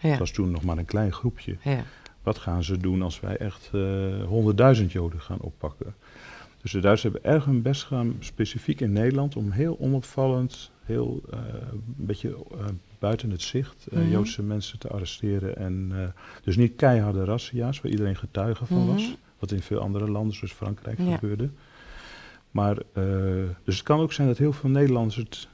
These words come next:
Speaker 2: niet, eh, ja, zoals Duitsers dan zeggen, "Ik heb het niet gewoest."
Speaker 1: Ze hebben het
Speaker 2: Eh,
Speaker 1: niet echt
Speaker 2: dat,
Speaker 1: in de
Speaker 2: ik
Speaker 1: gaten
Speaker 2: denk dat heel
Speaker 1: gehad.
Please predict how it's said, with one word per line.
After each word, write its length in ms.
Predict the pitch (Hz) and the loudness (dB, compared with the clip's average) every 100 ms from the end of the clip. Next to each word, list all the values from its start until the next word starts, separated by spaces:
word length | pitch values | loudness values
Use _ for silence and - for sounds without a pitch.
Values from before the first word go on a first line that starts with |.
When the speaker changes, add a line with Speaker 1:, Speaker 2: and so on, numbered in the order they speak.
| _ - | _ -16
Speaker 2:
niet, 480 | - 113 135 - - - - 117 | 0 2 2 -2 -16 -20 -14 -8
eh, 20 | 113 110 110 113 | -6 -6 -8 -4
ja, 160 | 113 | -4
zoals 200 | 95 101 98 | -2 -4 0
Duitsers 400 | 101 110 - - | 2 0 -4 -8
dan 100 | 98 | -6
zeggen, 240 | 107 87 | -6 -4
"Ik 60 | 104 | -4
heb 120 | 98 | -2
het 100 | 95 | 4
niet 220 | 107 107 | 2 2
gewoest." 640 | - 101 113 104 - - - - | -2 2 2 2 -8 -18 -20 -20
Speaker 1:
Ze 160 | - - | -10 -4
hebben 160 | 165 160 | -2 -2
het 80 | - | 0
Speaker 2:
Eh, 60 | |
Speaker 1:
niet 160 | 185 127 | 0 0
echt 220 | 160 - | -2 2
Speaker 2:
dat, 100 | 107 | 2
Speaker 1:
in 60 | 160 | 4
de 60 | |
Speaker 2:
ik 40 | 170 | 4
Speaker 1:
gaten 120 | 165 | 8
Speaker 2:
denk 140 | 131 | 8
dat 140 | 127 - | 8 10
heel 160 | 139 | 10
Speaker 1:
gehad. 60 | 131 | 10